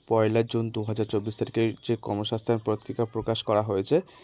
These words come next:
সেই কর্মসংস্থান পেপারে চলে আসলাম। এখানে আসার পর দেখতে পাচ্ছ আমরা একদম প্রথম পাতায়, দেখো ডান দিকে দেখতে পাচ্ছ এখানে যে পরীক্ষার ডেট সম-, সব তথ্য কিন্তু এখানে মেনশন করা হয়েছে, বা ডেট হয়তো তোমাদের কত-, কোন, কোন মাসে পরীক্ষা তার ডেট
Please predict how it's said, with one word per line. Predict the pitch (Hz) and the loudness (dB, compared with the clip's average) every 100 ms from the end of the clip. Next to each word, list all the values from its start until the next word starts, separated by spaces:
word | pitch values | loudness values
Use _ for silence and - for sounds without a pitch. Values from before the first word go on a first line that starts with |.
| _ | _
সেই | - 127 | -2 0
কর্মসংস্থান | 117 98 - 120 120 | 0 -2 -2 -4 -4
পেপারে | 107 101 113 | -2 0 0
চলে | 110 104 | 2 2
আসলাম। | 101 - 131 165 - - - | 2 2 -2 -2 -10 -20 -6
এখানে | 110 123 123 | -2 0 2
আসার | 113 110 117 | 2 0 0
পর | 120 | 2
দেখতে | 107 104 113 | 2 0 0
পাচ্ছ | 113 113 123 | 0 0 0
আমরা | 107 107 104 | 0 2 2
একদম | 98 - 127 | 0 0 -2
প্রথম | 135 104 - 110 | 0 -2 0 -2
পাতায়, | 110 101 120 156 - - - - | 0 2 2 0 -2 -18 -20 -6
দেখো | 107 117 123 | -2 2 2
ডান | 113 104 | 4 2
দিকে | 104 104 110 | 0 0 0
দেখতে | 104 - | 0 0
পাচ্ছ | 110 104 - | 0 0 0
এখানে | 110 104 113 131 | -2 -2 -2 0
যে | 127 127 _ | 0 -2 _
পরীক্ষার | 98 95 - 113 104 - - | -2 -2 0 -2 -2 -10 2
ডেট | 117 117 110 _ - | 6 6 2 _ -10
সম-, | 117 117 | -6 -6
সব | 120 113 107 | -4 -4 -2
তথ্য | - 107 120 | -4 -4 -4
কিন্তু | 110 101 | -4 -4
এখানে | 101 104 101 | -4 -2 -2
মেনশন | 98 101 117 127 | -2 -2 -4 -2
করা | 104 101 | 0 0
হয়েছে, | 107 101 - 156 | 0 -2 -2 -2
বা | 123 | 0
ডেট | 110 107 | 2 2
হয়তো | 107 - | 0 -2
তোমাদের | 104 107 110 110 - - - - | -4 -2 -2 -2 -10 -20 -6 -2
কত-, | 123 - | -2 0
কোন, | 131 127 | 0 0
কোন | 123 127 | 0 0
মাসে | 127 | 0
পরীক্ষা | 123 113 123 | 0 0 0
তার | 117 110 | 0 0
ডেট | 113 | 0